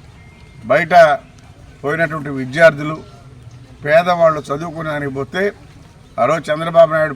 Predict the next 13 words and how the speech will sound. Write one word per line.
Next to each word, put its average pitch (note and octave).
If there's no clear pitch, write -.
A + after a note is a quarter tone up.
ప్రతి D3
పేదవాడు E3+
కూడా D3+
చదువుకోవాలని D#3
చెప్పి D#3+
ఎస్సీలని, D#3
ఎస్టీలని, D3+
బీసీలని D#3
అందరినీ D#3+
కూడా D3+
విదేశాలకు D#3
పంపించాడు. B2
అయితే E3+